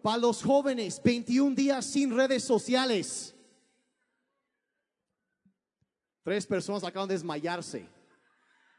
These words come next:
Y si quieren combinar, pueden combinar.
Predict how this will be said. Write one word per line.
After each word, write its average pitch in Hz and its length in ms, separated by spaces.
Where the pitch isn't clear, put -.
Y 175 120
si 190 160
quieren 247 320
combinar, 247 760
pueden 262 380
combinar. 247 680